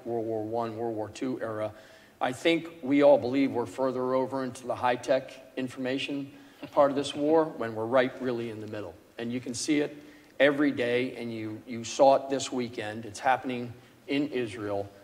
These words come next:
But this is, war is violent, <laughs> it's human, it's unpredictable, and it's long. And so what you're seeing out there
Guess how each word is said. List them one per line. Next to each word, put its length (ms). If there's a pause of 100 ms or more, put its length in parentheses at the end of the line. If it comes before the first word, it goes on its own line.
(140)
But 460
this 280
is, 540 (1500)
war 480
is 160
violent, 540 (480)
<laughs> 640
it's 200
human, 560
it's 160
unpredictable, 840
and 100
it's 120
long. 440 (640)
And 160
so 300
what 320
you're 100
seeing 460
out 260
there 440